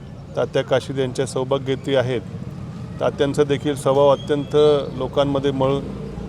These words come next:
मिळून मिसळून काम करण्याचा स्वभाव आहे आणि आमचे दोनही उमेदवार हे पुढच्या पंचवार्षिकमध्ये या प्रभागातल्या जनतेच्या सेवेत कायम तत्पर असतील याची मला खात्री आहे.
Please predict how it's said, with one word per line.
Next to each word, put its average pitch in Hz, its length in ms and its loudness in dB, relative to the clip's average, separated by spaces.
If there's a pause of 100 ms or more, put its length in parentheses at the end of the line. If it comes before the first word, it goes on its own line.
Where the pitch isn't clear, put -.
(180)
मिळून 143 220 2
मिसळून 147 420 2
काम 139 220 2
करण्याचा 135 400 0
स्वभाव 135 320 4
आहे 110 140 6 (720)
आणि 135 240 0
आमचे 135 280 2
दोनही 147 340 6
उमेदवार 156 540 4 (480)
हे 151 440 4
पुढच्या 143 840 4
पंचवार्षिकमध्ये 143 1000 2 (580)
या 143 100 6
प्रभागातल्या 139 680 4
जनतेच्या 139 760 0
सेवेत 143 340 0 (140)
कायम 147 260 6
तत्पर 156 400 2
असतील 156 260 4
याची 143 200 2
मला 143 180 0
खात्री 123 380 -4
आहे. 95 100 -2